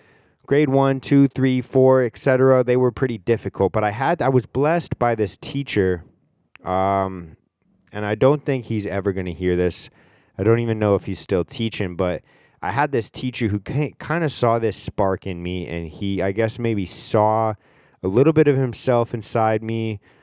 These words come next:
And I know how fucked up that sounds, but, uh, bear with me. <laughs> Like, I mean, uh,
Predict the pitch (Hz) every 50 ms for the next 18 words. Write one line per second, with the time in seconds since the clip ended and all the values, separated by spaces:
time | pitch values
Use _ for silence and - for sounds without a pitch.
0 | _ _ _ _ _ _ _ _ _ _ _ - 80 82 87 98 104 104 104 104
1 | 107 101 - - - - 117 107 101 - _ 110 98 92 _ 107 101 101 95 -
2 | - 110 104 101 101 98 - - - 95 90 85 - _ - 98 92 87 - -
3 | 117 117 117 110 107 101 98 - 107 107 104 104 101 98 - - - - - 110
4 | - 110 107 107 107 107 113 113 110 110 107 95 - _ _ _ _ _ _ _
5 | _ _ _ _ _ _ _ _ _ _ _ _ - 131 120 113